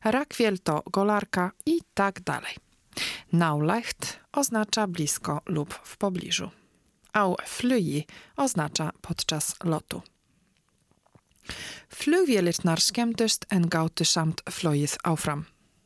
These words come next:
Samoloty zostały uszkodzone, ale mogły dalej lecieć. Skemmdust to czas przeszły od skemast, czyli uszkodzić się. W tym przypadku zostać uszkodzonym.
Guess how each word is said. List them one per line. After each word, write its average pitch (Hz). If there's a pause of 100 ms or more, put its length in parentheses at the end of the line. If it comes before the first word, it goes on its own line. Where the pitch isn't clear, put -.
(540)
Samoloty 175
zostały 175
uszkodzone, 160 (120)
ale 294
mogły 170
dalej 151
lecieć. - (600)
Skemmdust - (300)
to 165
czas -
przeszły -
od 160 (100)
skemast, 165 (120)
czyli 226
uszkodzić 156
się. - (520)
W -
tym 160
przypadku 190
zostać -
uszkodzonym. 160